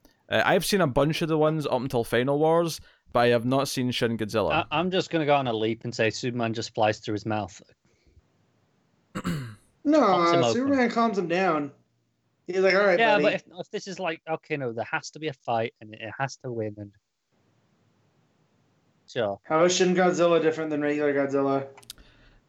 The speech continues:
Speaker 1: I do. I
Speaker 2: He's
Speaker 1: think he's,
Speaker 2: bigger.
Speaker 1: I think he's meaner. <laughs> From, from, from the gist I've gotten from
Speaker 3: Ah.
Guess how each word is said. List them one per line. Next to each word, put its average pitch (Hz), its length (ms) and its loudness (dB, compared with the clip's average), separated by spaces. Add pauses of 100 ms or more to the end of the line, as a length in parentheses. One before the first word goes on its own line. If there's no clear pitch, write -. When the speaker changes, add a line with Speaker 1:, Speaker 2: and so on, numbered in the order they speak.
(140)
Speaker 1:
I 147 80 4
do. 220 180 2
I 180 100 4
Speaker 2:
He's 131 80 -2
Speaker 1:
think 214 140 2
he's, 190 140 -2
Speaker 2:
bigger. 160 120 -8 (160)
Speaker 1:
I 156 80 0
think 180 140 0
he's 170 120 0
meaner. 117 380 0 (340)
<laughs> 175 60 0 (240)
From, 151 240 -2
from, 147 300 0
from 139 220 -6
the 131 100 -2
gist 165 320 -2
I've 127 160 -2
gotten 127 280 0
from 113 300 -6
Speaker 3:
Ah. 127 240 -2